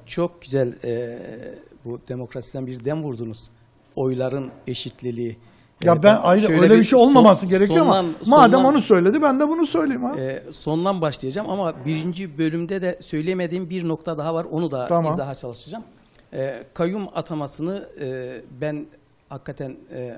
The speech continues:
Speaker 1: Vanlı kardeşim gibi geç bulmuş bir karar olarak görüyorum. Özgürlükler, yetkiler hiçbir zaman sınırsız değildir.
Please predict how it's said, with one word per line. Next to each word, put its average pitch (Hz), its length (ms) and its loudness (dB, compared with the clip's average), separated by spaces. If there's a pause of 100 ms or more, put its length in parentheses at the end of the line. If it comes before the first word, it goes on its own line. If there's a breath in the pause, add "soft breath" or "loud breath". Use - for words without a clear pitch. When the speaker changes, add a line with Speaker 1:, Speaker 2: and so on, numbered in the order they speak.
(140)
Speaker 1:
Vanlı 131 260 -10
kardeşim 135 460 -10
gibi 117 440 -14
geç 160 280 -8
bulmuş 123 320 -12
bir 110 80 -10
karar 110 340 -14
olarak 107 420 -18
görüyorum. 139 380 -12 (3000)
Özgürlükler, 165 720 -10 (480)
yetkiler 151 560 -8
hiçbir - 400 -16
zaman 170 200 -10
sınırsız 123 520 -12
değildir. 85 460 -20